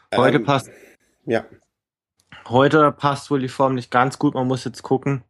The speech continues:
Speaker 1: äh, inwieweit jetzt wirklich, wenn's jetzt oben in diesen flacheren Bereich geht, sind sie sich da noch einig, kann vielleicht der eine oder andere von hinten nochmal aufschließen.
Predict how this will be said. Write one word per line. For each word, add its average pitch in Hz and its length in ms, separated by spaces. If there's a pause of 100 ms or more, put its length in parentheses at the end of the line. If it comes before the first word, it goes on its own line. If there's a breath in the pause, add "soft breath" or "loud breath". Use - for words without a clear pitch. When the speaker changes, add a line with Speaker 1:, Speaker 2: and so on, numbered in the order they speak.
(360 soft breath)
Speaker 1:
äh, 127 200
inwieweit 135 1120
jetzt - 240
wirklich, - 340
wenn's 127 160
jetzt 117 140
oben 123 220
in 131 60
diesen 120 220
flacheren 123 500
Bereich 110 380
geht, 123 240
sind 127 180
sie 120 100
sich 120 200
da 117 180
noch 117 140
einig, 123 360
kann 117 180
vielleicht 113 400 (240)
der 92 80
eine 117 160
oder 117 120
andere 117 180
von 123 100
hinten 117 160
nochmal 117 280
aufschließen. 123 720